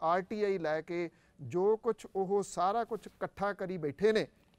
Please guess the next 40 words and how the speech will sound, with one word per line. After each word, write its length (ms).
ਤੁਸੀਂ 220
ਇਹ 60
ਕਹਿ 220
ਸਕਦੇ 320
ਹੋ 200
ਕਿ 320
ਇੱਕ 420
ਕਾਗਜ਼ੀ 500
ਰੂਪ 260
ਦੇ 80
ਵਿੱਚ 200
ਇੱਕ 160
ਬੰਬ 400
ਹੈ 120
ਜਿਹੜਾ, 260
ਜਿਹੜਾ 240
ਕਿ 160
ਅੱਜ 140
ਅਸੀਂ 160
ਤੁਹਾਡੇ 260
ਨਾਲ, 300
ਅ, 20
ਜਿਹੜਾ 240
ਡਿਸਕਸ 400
ਕਰਾਂਗੇ 420
ਕਿ 100
ਅਸਲ 260
ਮੁੱਦਾ 340
ਕੀ 360
ਹੈ। 100
ਅੱਜ 180
ਕਿਤਾਬਾਂ 680
ਦੇ 220
ਉੱਤੇ 300
ਰੌਲਾ 280
ਪਾਉਣ 280
ਵਾਲੇ, 300
ਧਰਨੇ 500
ਲਾਉਣ 220
ਵਾਲੇ, 280